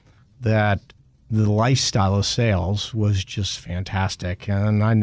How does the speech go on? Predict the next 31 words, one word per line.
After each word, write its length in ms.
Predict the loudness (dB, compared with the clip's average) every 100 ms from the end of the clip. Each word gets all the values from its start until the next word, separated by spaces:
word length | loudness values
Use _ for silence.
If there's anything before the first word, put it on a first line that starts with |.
| 4
knew 220 | 4 4
that's 240 | 2 0
what 80 | 0
I 60 | 2
wanted 260 | 2 2
to 80 | 2
do. 120 | 2 2
Uh, 80 |
he 160 | 2 2
put, 180 | 2 0
he 160 | 0
was 140 | 0 0
able 160 | 0
to 80 | 0
put 140 | 0 -2
his 100 | -2
family 400 | 0 2 2 2
first. 480 | 2 2 2 0
He 60 | 0
was 120 | 2
able 180 | 2 0
to 60 | 0
control 540 | -2 -4 0 2 4
his 220 | 4 2
schedule. 840 | -2 -4 -2 0 2 2 2 0 -4 -14 -20 -10 0
You 60 |
know, 140 | 2 2
some 260 | 0 2
days 200 | 2 2
he 80 | 2
worked 340 | 4 2 0